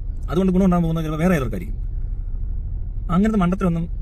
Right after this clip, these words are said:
നമ്മളാരും ചെയ്യത്തില്ല. അതിന് ആ-, അവരെ കൺസിഡർ ചെയ്യുന്നുണ്ട് നല്ലപോലെ. അവർക്ക് ബുദ്ധിമുട്ടുണ്ടായാൽ എനിക്ക് മനസ്സിലാവും, അത് നമ്മളാരും ഒരിക്കലും ചെയ്യത്തില്ല. പക്ഷെ അത് തിരിച്ച് ചെയ്യുന്ന കാണുമ്പോഴേ അതൊരു, അത് ചിലപ്പോൾ നമ്മൾ ആവശ്യമില്ലാതെ വെറുതെ ആ-, സംസാരിക്കരുതെന്നേ എനിക്ക് പറയാൻ പറ്റത്തുള്ളൂ. അല്ലാതെ ഇതിനിടയിൽ ഇങ്ങനത്തെ കമന്റ്സ്, അല്ലെങ്കിൽ അങ്ങനെ എലിസബത്തിനെ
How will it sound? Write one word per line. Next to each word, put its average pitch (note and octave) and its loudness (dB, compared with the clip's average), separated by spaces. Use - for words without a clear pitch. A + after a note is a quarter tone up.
നമ്മളാരും D#3+ 2
ചെയ്യത്തില്ല. C3+ -2
അതിന് C3 -2
ആ-, D#3+ -4
അവരെ C#3+ 0
കൺസിഡർ E3+ 2
ചെയ്യുന്നുണ്ട് A#2+ 2
നല്ലപോലെ. G#2 0
അവർക്ക് D3 -2
ബുദ്ധിമുട്ടുണ്ടായാൽ D#3 0
എനിക്ക് D3 0
മനസ്സിലാവും, C3 -2
അത് B2+ -4
നമ്മളാരും D3+ 0
ഒരിക്കലും C#3+ 0
ചെയ്യത്തില്ല. B2+ -2
പക്ഷെ - 2
അത് E3+ 2
തിരിച്ച് G3 0
ചെയ്യുന്ന F3 2
കാണുമ്പോഴേ D3 -2
അതൊരു, C3 -2
അത് D#3 0
ചിലപ്പോൾ F3 2
നമ്മൾ F3 2
ആവശ്യമില്ലാതെ F3 2
വെറുതെ E3 -2
ആ-, D#3+ -2
സംസാരിക്കരുതെന്നേ D#3+ 0
എനിക്ക് D3+ -4
പറയാൻ D3 -2
പറ്റത്തുള്ളൂ. F#2 -6
അല്ലാതെ D#3+ 4
ഇതിനിടയിൽ E3 6
ഇങ്ങനത്തെ D#3+ 2
കമന്റ്സ്, D3+ 0
അല്ലെങ്കിൽ C#3+ 2
അങ്ങനെ D3 0
എലിസബത്തിനെ D3+ 0